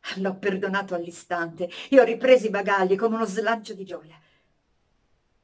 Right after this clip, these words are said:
Ma sono arrivata alla porta che i passi risuonavano già in fondo alle scale. Mia sorella teneva in mano un barattolo di gelato alla vaniglia,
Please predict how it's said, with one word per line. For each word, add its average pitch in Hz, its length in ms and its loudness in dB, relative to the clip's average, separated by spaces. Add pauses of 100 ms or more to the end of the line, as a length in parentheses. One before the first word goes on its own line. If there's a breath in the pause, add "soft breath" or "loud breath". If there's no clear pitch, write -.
(100)
Ma - 100 -20
sono 185 260 -18
arrivata 185 420 -14
alla 170 140 -12
porta 190 420 -16
che - 120 -20
i 160 60 -18
passi 185 420 -10
risuonavano 170 720 -14
già 175 180 -8
in 170 120 -10
fondo 175 340 -10
alle 160 160 -12
scale. - 480 -20 (1800)
Mia - 160 -14
sorella 208 420 -2
teneva 185 320 -6
in 180 100 -4
mano 190 280 -6
un 170 100 -12
barattolo 175 500 -4
di 165 120 -14
gelato 180 460 -6
alla 165 180 -10
vaniglia, 156 480 -18